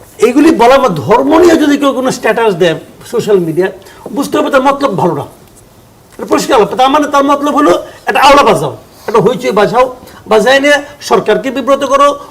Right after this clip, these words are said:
পলিটিক্যাল পার্টিগুলিকে বিব্রত করো, সামাজিক সংস্থাগুলিকে বিব্রত করো এবং সংখ্যালঘু লোকদের বি-, বিব্রত করো এবং তাদেরকে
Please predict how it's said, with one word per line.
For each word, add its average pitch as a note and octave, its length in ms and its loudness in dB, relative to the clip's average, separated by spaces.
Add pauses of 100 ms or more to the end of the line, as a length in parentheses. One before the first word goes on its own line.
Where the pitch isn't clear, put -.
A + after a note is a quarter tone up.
(140)
পলিটিক্যাল B3+ 440 2
পার্টিগুলিকে B3+ 480 0
বিব্রত C4+ 260 -4
করো, C4+ 320 2 (180)
সামাজিক A#3+ 440 -2
সংস্থাগুলিকে C4 600 -4
বিব্রত D4 280 -4
করো C#4+ 300 0 (280)
এবং A#3+ 180 -4
সংখ্যালঘু G#3 600 0
লোকদের E3+ 360 0
বি-, D#3 300 -2
বিব্রত E3+ 280 -4
করো E3 160 -4
এবং E3+ 140 -4
তাদেরকে G3+ 440 -4